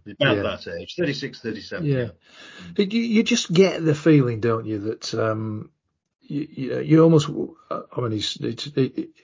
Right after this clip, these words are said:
Speaker 1: it, he's, I suppose he's beyond the top now, uh, and Federer exited, I think, gracefully as, as, you know,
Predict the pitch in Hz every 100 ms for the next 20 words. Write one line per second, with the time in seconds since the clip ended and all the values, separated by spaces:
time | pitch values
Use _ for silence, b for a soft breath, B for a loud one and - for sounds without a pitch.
0 | _ - - - 160 143 - 139 180 151
1 | 147 127 143 139 135 107 - 110 - -
2 | - 123 - 107 - 127 120 127 127 151
3 | 135 123 113 - _ 120 107 107 104 107
4 | 98 - _ _ _ - 113 113 113 123
5 | 113 - 107 104 104 101 101 104 110 95
6 | - - - 104